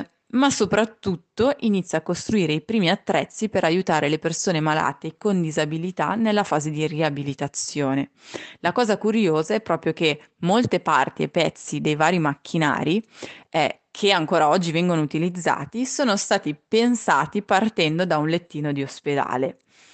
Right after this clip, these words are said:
Ehm, visto che tutte queste sue tecniche, i suoi programmi portavano veramente dei miglioramenti a livello di salute e forma fisica nelle persone,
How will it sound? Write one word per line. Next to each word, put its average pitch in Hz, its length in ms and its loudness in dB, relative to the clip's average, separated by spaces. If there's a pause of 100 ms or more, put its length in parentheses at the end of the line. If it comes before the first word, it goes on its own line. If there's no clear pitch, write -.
(760)
Ehm, 185 360 0
visto 285 260 0
che 208 140 -2
tutte 220 200 0
queste 208 280 0
sue 185 200 -2
tecniche, 175 520 0
i 170 40 0
suoi 170 200 -2
programmi 170 580 2
portavano 196 840 2
veramente 170 580 2
dei 170 100 2
miglioramenti 165 680 2
a - 20 4
livello 156 380 2
di 147 100 -6
salute 170 440 0
e - 20 -4
forma 151 400 0
fisica 165 480 -2
nelle 143 240 -2
persone, 143 720 0